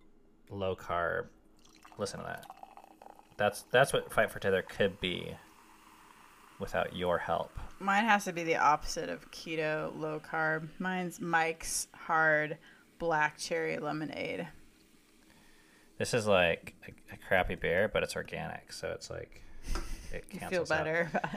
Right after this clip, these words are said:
Speaker 2: it.
Speaker 1: Actually, I'm joking, but I'm not joking. We did not get any money in from people for chairs, but the good news is we turned sponsorships on, and the dough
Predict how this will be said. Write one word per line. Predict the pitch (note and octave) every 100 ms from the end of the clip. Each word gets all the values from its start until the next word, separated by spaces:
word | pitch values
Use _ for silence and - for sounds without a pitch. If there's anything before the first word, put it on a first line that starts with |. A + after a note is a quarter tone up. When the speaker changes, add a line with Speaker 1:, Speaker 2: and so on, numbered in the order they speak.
| G#3
Speaker 2:
it. | - A#2
Speaker 1:
Actually, | A2 A#2+ -
I'm | A#2 G#2+
joking, | A2+ A#2 A2
but | F#2+
I'm | F2
not | F2 -
joking. | E2+ E2
We | F2+
did | F#2+ B2+
not | D3 C#3+
get | B2
any | G#2+ F2+
money | E2+ D#2+
in | D#2+ E2 G2 _ - - - - - -
from | - F#2+
people | - G#2 F#2
for | F#2
chairs, | - F2+ F2 F2
but | - - E3+ A#2+ G2 - - -
the | G#2
good | - E3
news | C#3 G2
is | F#2+ G2 - - -
we | A2
turned | G#2 - A2
sponsorships | - - G#2 G3+ - - D#3+ -
on, | D3+ D#3 F#3+ - - - - - - - - - _ _ - _
and | A#2+ A#2 A2 G#2 G#2 - -
the | - A2
dough | F#2+ G2 A2 B2+ A#2+ F#2+ F#2 F2+